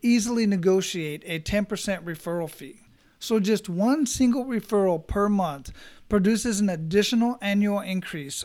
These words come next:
of thirty-six hundred dollars for the florist. And we could stop there, but let's consider the printer.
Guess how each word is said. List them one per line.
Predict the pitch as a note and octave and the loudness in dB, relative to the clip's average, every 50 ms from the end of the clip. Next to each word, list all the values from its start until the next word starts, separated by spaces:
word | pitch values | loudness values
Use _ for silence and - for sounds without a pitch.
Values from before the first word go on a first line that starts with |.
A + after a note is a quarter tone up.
| _ _ - | _ _ -10
of | G3 E3+ D#3+ | -10 -10 -10
thirty-six | _ - F#3+ F#3 G#3 A3+ A#3 - - A#3 G#3+ G#3 - - | _ -4 -2 0 0 0 0 -2 0 0 0 0 0 -4
hundred | G#3 G3 F#3+ F3+ E3+ | -4 -4 -4 -4 -2
dollars | F3 E3+ F3 E3+ D#3+ D#3 D#3 - | -2 -2 -2 -2 -4 -6 -8 -12
for | - - E3+ E3+ | -8 -6 -6 -6
the | E3 D#3+ | -6 -8
florist. | - - D#3 D#3 D3+ C3+ C3+ - - - - - _ _ _ _ _ _ _ _ | -10 -8 -8 -8 -8 -8 -10 -12 -16 -16 -16 -18 _ _ _ _ _ _ _ _
And | - A3 A3+ | 2 6 6
we | A#3+ | 6
could | G3+ C#4+ D4 - | 6 4 -2 -2
stop | - - A#3+ G#3+ A3 - | 0 0 0 -2 0 0
there, | A#3+ A#3 G#3+ B2 A#2 - - _ _ - - _ - | 0 0 0 -2 -6 -12 -20 _ _ -20 -16 _ 0
but | G#3+ | 2
let's | G#3+ A#3+ B3+ - | 2 2 0 0
consider | - C4 A3+ - - A#3 A3+ G#3+ G#3 | 2 2 2 2 0 -2 0 0 0
the | F#3 E3+ | -2 -2
printer. | - - A3+ A3+ G#3+ - - - | -4 0 0 0 0 0 -4 -14